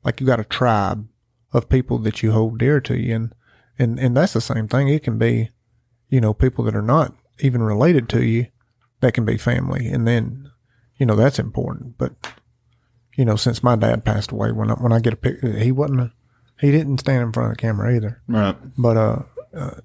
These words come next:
Speaker 1: tho-, those pictures that I have of him is real important to me too.
Speaker 2: Who would you most like to sit next to on a ten-hour flight, and why?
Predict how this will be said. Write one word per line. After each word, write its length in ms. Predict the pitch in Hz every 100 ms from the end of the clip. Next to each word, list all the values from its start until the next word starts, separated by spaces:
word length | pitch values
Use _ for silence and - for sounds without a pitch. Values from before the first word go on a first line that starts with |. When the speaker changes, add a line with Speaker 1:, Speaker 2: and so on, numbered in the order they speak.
| -
Speaker 1:
tho-, 300 | 123 120 135
those 500 | 131 123 120 - - _
pictures 320 | 123 - 110
that 140 | 107 107
I 80 | 107
have 240 | 107 110
of 200 | 113 110
him 320 | 123 123 107
is 240 | 107 - - _ _ _ _
real 180 | 135 117
important 380 | 107 117 107 107
to 60 | 107
me 80 |
too. 260 | - 113 117 - _ _ _ _ _ _ _ _ _
Speaker 2:
Who 160 | 151 214
would 140 | 196 151
you 180 | 170
most 380 | 143 143 143 135
like 360 | 127 123 123 -
to 80 | 110
sit 320 | - 120 92
next 400 | 117 113 - -
to 240 | 117 113
on 120 | 101
a 80 | 101 -
ten-hour 560 | 113 107 107 110 107
flight, 520 | - 117 107 104 101 -
and 280 | 101 110
why? 360 | 113 98 92